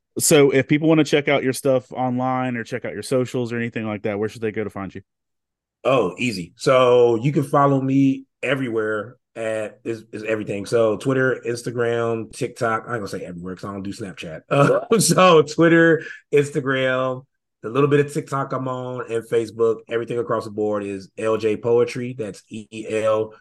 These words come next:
Speaker 2: J A Poetry. And if you wanna see interviews, content, or buy merch or anything of that nature, you can go to W W W dot poetry in motion. That's poetry,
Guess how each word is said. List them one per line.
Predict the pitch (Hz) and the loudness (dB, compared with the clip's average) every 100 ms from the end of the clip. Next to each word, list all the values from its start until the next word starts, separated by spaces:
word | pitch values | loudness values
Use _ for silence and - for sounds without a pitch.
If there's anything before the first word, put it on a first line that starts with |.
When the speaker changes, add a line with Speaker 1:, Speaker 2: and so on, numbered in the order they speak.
| _ _ | _ _
Speaker 2:
J | 90 113 110 101 95 - | -2 0 0 -2 -10 -4
A | 107 104 | -2 -2
Poetry. | 92 127 135 131 135 131 135 - | -4 -2 -2 -2 -2 -2 -6 -6
And | 127 139 | -2 -2
if | 135 | -2
you | |
wanna | 135 123 | -6 -6
see | 135 123 | -8 -10
interviews, | - 135 147 139 143 143 143 | -4 -2 0 0 0 0 -2
content, | 139 135 131 135 131 - | -4 -6 -6 -8 -10 -10
or | 107 | -4
buy | 113 110 | -2 0
merch | 107 123 135 - - _ _ _ | 0 -2 -2 -8 -16 _ _ _
or | 107 | -8
anything | 110 120 123 | -6 -4 -2
of | 117 | -2
that | 117 117 | -2 -2
nature, | 117 117 123 113 | -4 -6 -6 -6
you | 104 110 | -6 -8
can | 113 110 | -8 -4
go | 110 110 107 | 0 0 0
to | - 117 110 107 104 104 110 _ _ _ _ | -6 -6 -4 -4 -4 -6 -10 _ _ _ _
W | 139 151 156 | -2 0 2
W | 151 147 147 | 2 2 0
W | 135 131 117 120 117 117 - _ | 0 0 -2 -8 -10 -12 -18 _
dot | 120 107 107 - _ _ | -2 0 0 -4 _ _
poetry | 127 131 139 143 135 120 | -4 0 0 -2 -6 -6
in | 120 | -6
motion. | 113 110 - 120 110 | -2 -2 -4 -12 -12
That's | 101 95 - - _ _ | -14 -14 -18 -20 _ _
poetry, | 135 143 143 147 147 | 2 2 2 0 -2